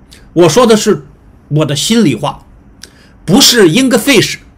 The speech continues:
啊，不是听起来像英语，闻着像臭带鱼，<laughs> 哈哈，不是，我不说这个挂言挂语啊，这个叫挂言挂语，我不说这个。现在中国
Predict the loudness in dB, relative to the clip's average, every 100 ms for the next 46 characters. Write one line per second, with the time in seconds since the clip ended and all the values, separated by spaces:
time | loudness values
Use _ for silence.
0 | _ -20 -20 -14 -10 -4 -4 -4 -8 -6
1 | -4 0 0 0 0 2 2 0 -2 -4
2 | -6 -18 -4 0 2 2 0 -2 0 2
3 | 0 0 -2 -2 -6 -6 -2 -4 -6 -16
4 | -20 -12 -2 2 2 2 2 4 4 2
5 | 2 0 0 -4 -6 -4 0 2 2 0
6 | -2 -4 -16 _ 2 2 2 0 0 -2
7 | -4 -10 -8 -8 -10 -20 -20 _ _ _
8 | _ _ 0 2 0 0 0 0 0 -2
9 | -2 -4 -6 -14 -16 -18 -20 -20 -20 -20
10 | -20 _ -20 -20 -20 -20 -20 -20 -20 -6
11 | -4 -2 -2 0 0 -2 -6 -18 -4 0
12 | 2 0 2 4 4 4 2 2 0